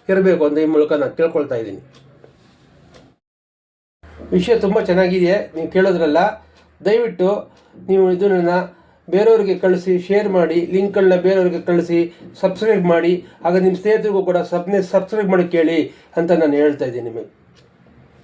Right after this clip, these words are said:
ಇಷ್ಟೊಂದು ಹೇಳಿ ನಾನು ವಿಡಿಯೋ ಮುಗಿಸ್ತಾ ಇದ್ದೀನಿ ವೀಕ್ಷಕರೇ. ನಮಸ್ಕಾರ, ನಮಸ್ಕಾರ, ನಮಸ್ಕಾರ.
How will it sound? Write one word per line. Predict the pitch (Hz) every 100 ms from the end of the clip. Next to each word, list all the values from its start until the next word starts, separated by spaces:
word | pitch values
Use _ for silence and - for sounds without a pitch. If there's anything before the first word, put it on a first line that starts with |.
| -
ಇಷ್ಟೊಂದು | 185 202 196
ಹೇಳಿ | 185 190
ನಾನು | 170 151
ವಿಡಿಯೋ | 151 175 165
ಮುಗಿಸ್ತಾ | 160 180 165
ಇದ್ದೀನಿ | 147 139
ವೀಕ್ಷಕರೇ. | 135 143 160 220 - - - -
ನಮಸ್ಕಾರ, | 185 175 170 175 214 147
ನಮಸ್ಕಾರ, | 156 147 175
ನಮಸ್ಕಾರ. | 170 131 131 131